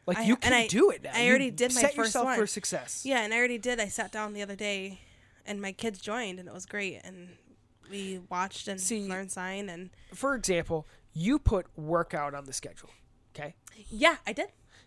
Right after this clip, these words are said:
Speaker 2: For both of
Speaker 1: And,
Speaker 2: us.
Speaker 1: and you know what?
Speaker 2: I did
Speaker 1: I worked
Speaker 2: achieve it
Speaker 1: out.
Speaker 2: today.
Speaker 1: Okay.
Speaker 2: <laughs> You
Speaker 1: Yeah.
Speaker 2: did. I didn't
Speaker 1: Yeah,
Speaker 2: because I
Speaker 1: I
Speaker 2: was exhausted.
Speaker 1: Exactly. And,
Speaker 2: Body
Speaker 1: and
Speaker 2: was down.
Speaker 1: I, I, I did it, okay? It's on the schedule.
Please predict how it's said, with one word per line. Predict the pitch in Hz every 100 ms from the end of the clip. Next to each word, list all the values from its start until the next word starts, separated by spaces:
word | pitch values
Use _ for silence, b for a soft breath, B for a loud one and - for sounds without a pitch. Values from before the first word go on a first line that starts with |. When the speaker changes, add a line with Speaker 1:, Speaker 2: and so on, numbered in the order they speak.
| b
Speaker 2:
For | 185
both | 180
of | 170
Speaker 1:
And, | 175
Speaker 2:
us. | 185 - _ 185
Speaker 1:
and | 170
you | 160
know | 147
what? | 160 262 _ _ _ _ -
Speaker 2:
I | 208
did | 208
Speaker 1:
I | 190
worked | 196 220
Speaker 2:
achieve | 254
it |
Speaker 1:
out. | -
Speaker 2:
today. | 208 240 185 208 _ -
Speaker 1:
Okay. | 165 170
Speaker 2:
<laughs> | -
You | 240
Speaker 1:
Yeah. | 247
Speaker 2:
did. | 233 170 - -
I | 247
didn't | 190 175 226 214
Speaker 1:
Yeah, | 220
Speaker 2:
because | 208
I | 190
Speaker 1:
I |
Speaker 2:
was | 202 208
exhausted. | 233 220 285 233 - - B
Speaker 1:
Exactly. | 220 381 294 156
And, | 190 233
Speaker 2:
Body | 214
Speaker 1:
and | 214
Speaker 2:
was | 202
down. | - 139 180 214 - - - -
Speaker 1:
I, | 170 180 175
I, | 175 208 -
I | 220
did | 247 226 160
it, | - 175
okay? | - 156 160 - _ -
It's | 214 214
on | 269
the | 233
schedule. | - 214 165